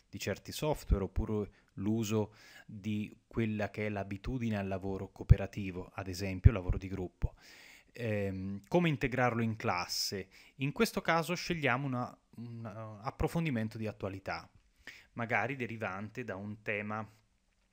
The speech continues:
possibilmente esperibile nel proprio territorio. Eh, la tipologia che abbiamo scelto è il reportage e l'obiettivo è lo studio sul campo di un fenomeno.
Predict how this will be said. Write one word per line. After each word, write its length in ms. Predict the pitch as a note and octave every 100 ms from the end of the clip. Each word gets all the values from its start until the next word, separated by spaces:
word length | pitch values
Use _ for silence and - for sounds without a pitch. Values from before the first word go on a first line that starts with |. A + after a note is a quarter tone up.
| - -
possibilmente 1160 | D3 - - B2 C3+ A#2+ F#2 F#2+ G2 - C3+ B2+
esperibile 1040 | - C3 A2 G#2 G#2 A2 A2 A2 - _ -
nel 240 | G#2 G2
proprio 500 | - F3 F3+ - G#2
territorio. 760 | - G2 G2+ - F#2 F2 F2 - _ _ _ - - - - -
Eh, 480 | C3+ A#2 A2+ G2+ -
la 120 | E3+
tipologia 460 | - C#3 B2+ B2 A#2
che 80 |
abbiamo 180 | G#2+ G#2+
scelto 480 | G2+ A#2+ F#2+ G2 -
è 100 | B2
il 340 | A#2 G2+ F#2+ F#2+
reportage 1000 | F#2+ - - A2 F2 E2+ - D#3+ F3+ _ _ - - - -
e 340 | C#3+ C3 B2+ -
l'obiettivo 640 | E3+ E3+ G#3 F#3 G3+ F#3
è 60 |
lo 80 | C3
studio 420 | A#2 - G3+ F3+
sul 200 | C#3 A#2
campo 340 | - G#2+ G#2+ C3
di 60 |
un 100 | A#2
fenomeno. 600 | G#2 A2+ G2 E2 F2 F2